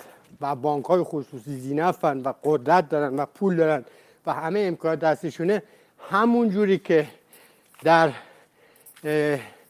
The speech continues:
ماه دی و آذر سال قبل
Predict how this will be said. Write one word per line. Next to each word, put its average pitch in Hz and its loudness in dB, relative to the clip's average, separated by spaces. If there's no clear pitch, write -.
ماه 151 2
دی 160 6
و 175 4
آذر 156 2
سال 151 2
قبل 180 2